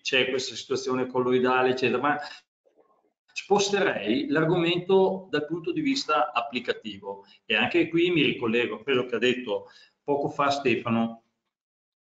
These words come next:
Questa tecnica associa una serie di vantaggi che ci libera un po' di più dal milligrammo, cinque milligrammi che diceva il professor Celotti, nel senso che noi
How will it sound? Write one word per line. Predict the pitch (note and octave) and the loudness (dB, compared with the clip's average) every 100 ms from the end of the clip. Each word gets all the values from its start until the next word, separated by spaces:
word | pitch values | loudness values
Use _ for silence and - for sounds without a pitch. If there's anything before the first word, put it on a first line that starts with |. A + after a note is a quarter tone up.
| _ | _
Questa | D#3+ F#3+ F#3+ - | 2 2 0 -2
tecnica | F3+ D3 - A2+ - B2 B2+ D3 - - _ | 2 2 2 0 0 0 2 0 -2 -8 _
associa | - C3 - C#3+ G2 - B2 | -2 0 0 2 0 0 0
una | B2 C3+ | 2 2
serie | - D#3 E3+ G#2 | 0 -2 0 2
di | C3 | 2
vantaggi | A2+ A2+ - F#2 F2+ - A2 C3 C#3+ - - _ | 4 2 2 -2 -2 -4 0 0 -2 -8 -20 _
che | - E3+ E3 D#3+ D#3+ - - _ | 2 6 6 4 0 -8 -16 _
ci | - - D#3 D3 D3 - - - | -2 2 4 4 2 -4 -10 -6
libera | C3+ E3 G#3+ F#3 D3 | -2 0 4 4 4
un | C3+ | 4
po' | C#3 D#3 | 2 2
di | - - | 2 0
più | F#3 F3 C3 | 0 2 2
dal | A#2 A2+ A2+ A2+ A#2 | 2 2 2 2 2
milligrammo, | B2 B2+ B2 A2+ A#2 B2 B2+ B2+ B2 | 2 2 2 2 2 2 4 2 2
cinque | - B2+ B2+ B2+ | 0 -2 0 0
milligrammi | A#2+ A#2 A2+ A#2 A#2+ A#2+ B2 B2 | 2 0 0 0 0 2 0 -2
che | A#2+ A#2 | -4 -4
diceva | A2 G#2+ A#2+ A2+ A2+ A#2 | -4 -4 -2 0 2 2
il | A2+ | 2
professor | A2 A2 G#2+ A#2+ - | -2 -4 -4 -6 -6
Celotti, | A#2+ G#2 G2+ A#2 | 0 2 0 -4
nel | C3 | -12
senso | C3+ F#3+ F#3+ F#3+ | -6 -4 -4 -4
che | - | -2
noi | D#3 C#3 B2+ D#3+ F3+ | 2 4 4 2 0